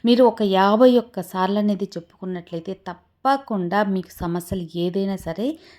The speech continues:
తీరిపోతాయి. అలాగే మీరు ఫేమస్ అవ్వాలనుకున్నా, అంటే మీరు చేసే పనిలో మంచి అభివృద్ధి సాధించాలి,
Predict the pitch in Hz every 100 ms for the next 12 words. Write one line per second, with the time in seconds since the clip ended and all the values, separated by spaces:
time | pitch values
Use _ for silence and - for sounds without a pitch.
0 | _ 190 185 185 180 175 170 190 - 170
1 | 170 170 196 262 - _ - - - 214
2 | 214 202 208 - - 208 202 233 220 196
3 | 185 190 185 180 175 175 185 - 175 175
4 | 220 202 202 208 202 208 208 - 190 185
5 | 220 208 - 180 202 220 208 185 180 -
6 | 220 - 165 226 214 190 - 170 170 185
7 | 180 180 175 175 165